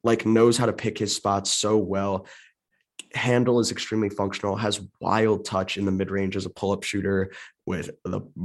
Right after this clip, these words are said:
bag of floaters. He's just insanely skilled and is going to be a damn good college player. And is someone I think is probably underranked in the consensus rankings. Last guy, number one overall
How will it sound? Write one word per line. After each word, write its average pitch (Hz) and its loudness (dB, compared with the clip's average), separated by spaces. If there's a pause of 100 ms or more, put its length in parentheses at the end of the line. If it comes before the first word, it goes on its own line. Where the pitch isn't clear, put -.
(200)
bag 117 2
of 98 -2
floaters. 98 0
He's 127 -2
just - 0
insanely 98 0
skilled - -8
and 104 0
is 101 -2
going 98 2
to - -12
be 98 -2
a 98 -2
damn 92 0
good 85 -6
college 90 -6
player. 92 -4 (400)
And 120 2
is 117 4
someone 120 6
I 104 4
think 92 -2
is 92 -6
probably 90 -4
underranked - -8 (180)
in 90 -4
the 87 -4 (340)
consensus 127 2
rankings. 127 2 (220)
Last 135 4
guy, 123 4 (760)
number 117 2
one 113 6
overall 101 2